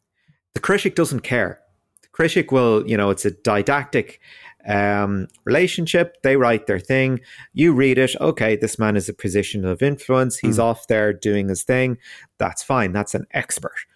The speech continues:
Speaker 1: An influencer is somebody who's much more accessible and s-, perhaps shares the same values as you do and really tra-, and really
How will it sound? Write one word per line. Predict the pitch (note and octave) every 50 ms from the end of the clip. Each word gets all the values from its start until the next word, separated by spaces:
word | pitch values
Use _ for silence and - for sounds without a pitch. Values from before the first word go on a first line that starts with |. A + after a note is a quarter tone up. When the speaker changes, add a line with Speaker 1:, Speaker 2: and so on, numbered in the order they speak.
| _ _ _ _ _
Speaker 1:
An | D#3+ - -
influencer | - G#3+ B3 A#3+ - - A#2 G#2 F#2 F2 - - G2+ F#2 F2 - - - _ _ _ -
is | G2+ G2 -
somebody | - F#3 E3+ D#3+ C#3+ A#2+
who's | G#2+ A#2+ G2+ F#2+
much | G#2+ A2 B2+ D#3 D#3 - -
more | D3 C3+ A#2+
accessible | A2 - - - - - G#2+ G2 - - - - - - _ _ _ - - - _ -
and | G#2 F#2+ F#2 F#2 F2+ F2
s-, | E2+ - - - - - A2 - -
perhaps | - - G#2+ G2+ G#2 G2+ - -
shares | - - G#2+ F#2+ F#2+ - -
the | -
same | - - - G2+ F#2+ F#2+
values | G2 C#3+ E3 F3 F3 E3 D#3+ D3+ -
as | D#3 C3+ -
you | D#3 D3+
do | B2+ D3 C3+ -
and | - G#2 G2+ - C3+
really | F#3 G3 F#3+ E3 - _ _ _ _ -
tra-, | - - - - A#2 B2 B2 B2 B2 B2 -
and | B2 B2 B2 C#3
really | D3+ E3 E3 D3 C#3 B2+ -